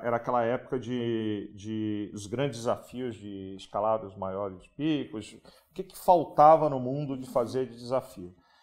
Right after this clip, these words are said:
E o Shackleton e a equipe dele pegou um, um navio que há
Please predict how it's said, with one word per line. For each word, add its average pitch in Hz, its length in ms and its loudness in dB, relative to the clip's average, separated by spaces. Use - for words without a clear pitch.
E 143 100 2
o 165 80 2
Shackleton 156 600 2
e 156 100 0
a 147 80 4
equipe 135 400 -2
dele 127 320 2
pegou 127 320 -2
um, 123 380 -2
um 127 40 -2
navio 120 400 -2
que 143 100 -10
há 117 140 -4